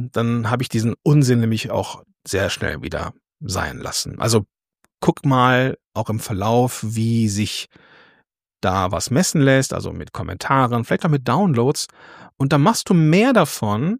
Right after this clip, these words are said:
mehr von dem, was funktioniert und weniger von dem, was nicht funktioniert. Und lass dich nicht davon abhalten, zu experimentieren. Ein Experiment ist erstmal ein Experiment. Du schaust,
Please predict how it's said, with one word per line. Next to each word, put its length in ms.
mehr 260
von 280
dem, 300
was 380
funktioniert 880
und 460
weniger 500
von 320
dem, 360
was 340
nicht 260
funktioniert. 600
Und 220
lass 300
dich 160
nicht 220
davon 480
abhalten, 640
zu 180
experimentieren. 960
Ein 220
Experiment 840
ist 200
erstmal 440
ein 220
Experiment. 640
Du 80
schaust, 760